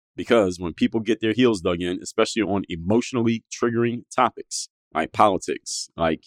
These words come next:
religion, like social issues, people aren't really willing to hear anything other than what they already believe and what they have already decided to agree on. Therefore, you, again, have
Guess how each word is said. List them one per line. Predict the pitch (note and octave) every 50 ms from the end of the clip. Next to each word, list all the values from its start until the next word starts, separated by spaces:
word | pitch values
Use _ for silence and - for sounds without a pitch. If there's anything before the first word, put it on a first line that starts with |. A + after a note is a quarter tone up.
| - -
religion, | - E2 F2+ G#2+ G#2 D2 D2 C#2 - _ _ _ _ -
like | E2+ F2 F2 -
social | - - A#2+ A#2+ A2+ - G2+ -
issues, | - F2+ - - E2 E2 E2 - - _ _ _
people | - C#3 A2+ A#2 -
aren't | A2+ A2+ A2 - G2+
really | A2+ A#2+ A2+ G#2+
willing | G2 G2+ A2 G#2+ G#2 F#2+
to | - - F#2+
hear | G#2 A#2 A2+ G#2 G2+ -
anything | A#2+ A#2 A2 G#2 - G#2 G2+ G2 -
other | G#2+ G#2+ G2 G2+
than | G2 F#2+ F2+
what | F#2 G2+ G2
they | - G2 F#2
already | F#2 F#2 F#2 F2+ F2+ F2+ F2
believe | E2 D2+ D2 G#2+ A2+ A2+ A2+ A2 F#2+ _ -
and | F#2+ F#2 F2+ F2
what | F#2 F2
they | F2+ F#2
have | F2+ F2
already | F#2+ F#2 F#2 F2+ D#2+
decided | - - - - G#2 G#2 G2 F2 F2 - - _ _ _
to | - - G#2 F#2+ E2+ -
agree | F2 D2 F2 G2+ F#2+ E2
on. | C#2 C#2 C#2 C#2 D#2 _
Therefore, | G2 G#2+ A#2 - - - F2+ F2 F2 F#2
you, | F2+ G#2+ A2+ G2+ F#2 F#2 - -
again, | D#2 G#2 G#2+ F#2+ F2+
have | F2 F#2+ F#2+ F2+